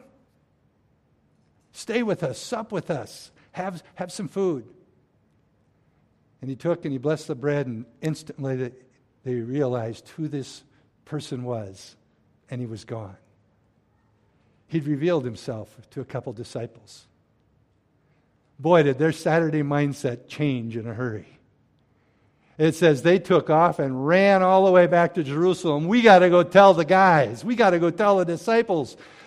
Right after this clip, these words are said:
the women, the men that are there. We gotta go tell them we've seen Jesus." Meanwhile, the four women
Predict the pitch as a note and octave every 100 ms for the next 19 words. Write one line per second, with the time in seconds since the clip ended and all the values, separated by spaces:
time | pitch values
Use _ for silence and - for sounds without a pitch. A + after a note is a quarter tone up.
0 | - F#3 B3+ A3+ F3+ E3+ A3 A#3+ G#3 F#3+
1 | F3 A#3+ F#3+ G#3+ B3+ A3 F3+ F3+ - C#4
2 | C#4 F#3 F3 E3+ - - B3+ B3+ B3 B3
3 | - - D3+ A3+ E3+ C#3 G2 - - -
4 | _ _ _ _ _ - C#3+ G#3+ B3+ G#3
5 | E3+ C#3+ A#2+ F#2+ - _ _ _ _ _
6 | _ _ C#3+ - G3 G3 G3+ G3 D3 G#2+